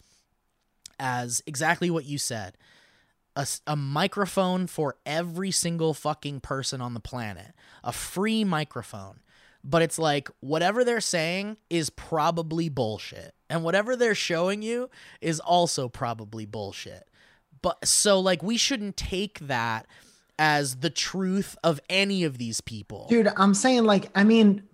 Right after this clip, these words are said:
Speaker 2: people share their truths. I'm not here to be like, what you're saying isn't your, your truth and what you're saying is bullshit. The internet has no, has a tendency to have no nuance.
Speaker 1: Yeah.
Speaker 2: You're either a good person
Speaker 1: Right.
Speaker 2: or a bad person.
Speaker 1: Right.
Speaker 2: And that's not what real life is.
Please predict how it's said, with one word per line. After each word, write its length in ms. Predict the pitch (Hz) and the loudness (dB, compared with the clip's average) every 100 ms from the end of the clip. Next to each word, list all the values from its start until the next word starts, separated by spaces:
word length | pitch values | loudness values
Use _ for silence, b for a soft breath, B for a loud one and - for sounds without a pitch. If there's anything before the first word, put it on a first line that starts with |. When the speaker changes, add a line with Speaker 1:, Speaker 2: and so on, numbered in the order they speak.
| - | 0
Speaker 2:
people 340 | 233 262 262 | 4 8 8
share 380 | 220 - 220 220 | 6 6 8 8
their 160 | 196 185 | 6 4
truths. 540 | - 202 143 - - - | 4 6 6 2 -6 2
I'm 180 | 175 208 | 4 6
not 160 | 202 | 4
here 280 | 147 190 185 | 6 6 8
to 120 | 170 | 6
be 180 | 156 170 | 6 6
like, 360 | 156 143 143 143 | 8 6 6 2
what 340 | 165 160 156 | 2 2 4
you're 180 | 165 165 | 2 2
saying 460 | - 160 151 151 160 | 2 4 4 2 4
isn't 400 | 156 147 143 - _ _ - | 4 4 2 -2 _ _ -4
your, 320 | 156 151 147 | 2 4 4
your 300 | 143 151 139 | 4 6 4
truth 360 | - 143 139 | 4 2 4
and 140 | 131 131 | 4 4
what 160 | 123 | 4
you're 160 | 151 147 | 6 6
saying 320 | - 147 139 | 4 2 4
is 140 | 123 104 | 2 2
bullshit. 580 | 135 135 - 110 101 - B B B | 2 2 0 -2 -6 -14 B B B
The 160 | 156 170 | 2 4
internet 440 | 226 247 247 214 165 | 6 6 6 6 6
has 260 | 175 139 | 4 4
no, 800 | 147 165 180 185 185 185 180 180 - | 6 4 4 4 4 6 4 2 0
has 200 | 156 151 | 0 0
a 60 | 151 | 0
tendency 460 | 175 175 160 165 | 0 0 0 2
to 60 | 147 | 2
have 120 | 135 | 4
no 240 | 131 160 160 | 4 4 6
nuance. 680 | 156 143 110 104 - - 165 | 6 6 4 -2 -10 -8 2
Speaker 1:
Yeah. 140 | 170 | 6
Speaker 2:
You're 140 | 175 175 | 8 8
either 200 | 151 120 | 6 4
a 100 | 113 | 4
good 220 | 202 185 | 4 6
person 380 | 190 196 190 202 | 6 6 6 4
Speaker 1:
Right. 80 | 165 | 6
Speaker 2:
or 100 | 151 | 4
a 60 | |
bad 300 | 131 156 151 | 6 6 6
person. 300 | 135 160 135 | 4 2 2
Speaker 1:
Right. 60 | 113 | 0
Speaker 2:
And 100 | 151 | 4
that's 220 | 196 220 | 4 6
not 160 | 233 220 | 6 8
what 200 | 208 160 | 6 6
real 200 | 175 165 | 6 8
life 340 | 156 151 - | 6 6 2
is. 280 | 113 92 - | -6 -8 -12